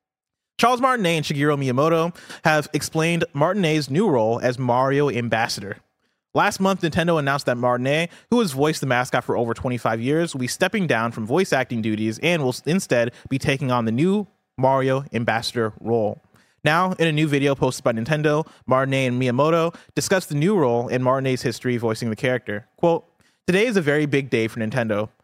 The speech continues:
the Mushroom Kingdom, and for me," Martinet says in the video. "You may know me from voicing characters from Nintendo's games like Super Mario, Luigi, Wario, and <laughs> Waluigi. And today I'm happy to share with you all that I'm stepping into a brand new role as the Mario ambassador."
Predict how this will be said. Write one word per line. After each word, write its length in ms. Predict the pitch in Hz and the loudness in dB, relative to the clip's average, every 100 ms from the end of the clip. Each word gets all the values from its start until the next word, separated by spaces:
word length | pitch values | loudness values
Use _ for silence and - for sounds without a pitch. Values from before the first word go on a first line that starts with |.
| _ - | _ -2
the 60 | |
Mushroom 260 | 143 165 190 | 0 0 0
Kingdom, 400 | 165 131 117 120 - | -2 -2 -2 -4 -4
and 260 | 139 175 - | -4 -2 -6
for 200 | - 135 | -4 -4
me," 320 | 131 113 113 - | -2 -4 -6 -8
Martinet 320 | 107 104 104 | -6 -4 -4
says 220 | - 107 | -4 -6
in 60 | 107 | -4
the 80 | 104 | -4
video. 400 | 123 104 104 123 _ _ _ _ _ | -4 -4 -6 -10 _ _ _ _ _
"You 60 | 147 | 0
may 100 | 202 | 2
know 180 | 226 165 | 2 0
me 160 | 165 | 0
from 200 | 170 - | -2 -2
voicing 280 | 135 127 139 | 0 0 -2
characters 400 | 120 123 120 120 | -2 0 0 -4
from 120 | - | -4
Nintendo's 360 | 117 113 113 110 | -6 -4 -6 -4
games 360 | 127 135 151 131 | -4 -2 0 -2
like 100 | - | -4
Super 240 | 131 - | -8 -4
Mario, 560 | 113 135 147 151 170 170 | 0 2 2 0 -2 -4
Luigi, 580 | 101 107 143 147 165 170 - | -4 -2 -2 0 -2 -4 -4
Wario, 560 | 131 180 170 131 127 135 | 0 2 2 2 0 0
and 140 | 117 | 0
<laughs> 0 | |
Waluigi. 720 | 123 - 185 143 127 156 - - 240 311 330 - | 2 2 0 -2 -4 -4 -6 -8 -8 -4 0 2
And 120 | 202 | 2
today 260 | 180 185 208 | 4 2 2
I'm 120 | 202 | 2
happy 200 | 202 170 | 2 2
to 60 | 160 | 0
share 200 | - 165 | 2 2
with 120 | 147 | 2
you 80 | 143 | 2
all 260 | 139 160 180 - 165 | 2 2 -2 -4 0
that 100 | 147 | 2
I'm 80 | 151 | 2
stepping 320 | - 151 156 | 0 0 0
into 200 | 156 143 | 2 2
a 60 | 123 | 2
brand 280 | 135 165 | 0 2
new 120 | 185 151 | 2 2
role 360 | 113 110 123 - | 2 0 -2 0
as 340 | 131 123 117 | 0 0 -6
the 140 | 127 131 | -4 -2
Mario 460 | 127 123 123 123 | 2 2 2 0
ambassador." 720 | 120 113 113 117 123 117 101 | 0 0 0 0 -2 -6 -6